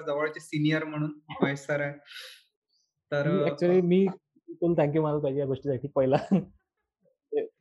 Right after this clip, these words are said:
Speaker 2: मला इन्व्हाइट करायसाठी वगैरे, वगैरे. So असं आहे ते.
Speaker 1: नक्कीच, नक्कीच सर.
Speaker 2: काय
Speaker 1: तर,
Speaker 2: म्हणजे हे आयडिया कुठनं,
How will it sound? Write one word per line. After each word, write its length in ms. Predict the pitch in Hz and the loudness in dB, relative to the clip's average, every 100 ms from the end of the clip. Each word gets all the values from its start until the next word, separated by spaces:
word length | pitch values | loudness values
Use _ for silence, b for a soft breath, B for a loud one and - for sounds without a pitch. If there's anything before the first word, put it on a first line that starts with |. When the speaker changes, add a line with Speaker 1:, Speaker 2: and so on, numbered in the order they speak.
| _ 151 | _ -6
Speaker 2:
मला 480 | 156 147 151 151 | 0 2 2 2
इन्व्हाइट 280 | 147 143 139 139 | 2 2 0 0
करायसाठी 420 | 131 127 127 139 | -2 -2 -6 -4
वगैरे, 240 | 127 131 | -4 -4
वगैरे. 200 | 135 131 151 _ _ B B B _ _ _ _ _ _ _ _ | -6 -10 -14 _ _ B B B _ _ _ _ _ _ _ _
So 320 | _ - 135 131 | _ -12 -6 -6
असं 160 | 147 | -4
आहे 160 | 139 147 | -4 -4
ते. 220 | 135 139 143 _ _ _ _ _ _ _ _ _ _ - | -8 -14 -16 _ _ _ _ _ _ _ _ _ _ -12
Speaker 1:
नक्कीच, 320 | 151 147 175 170 | -10 -8 -8 -8
नक्कीच 360 | 151 - 160 | -10 -10 -8
सर. 80 | 151 | -2
Speaker 2:
काय 180 | 151 180 | 6 8
Speaker 1:
तर, 60 | 175 | 10
Speaker 2:
म्हणजे 300 | 165 165 170 | 10 8 6
हे 140 | - | 2
आयडिया 320 | 160 160 190 196 | 4 8 8 6
कुठनं, 280 | 196 196 | 4 4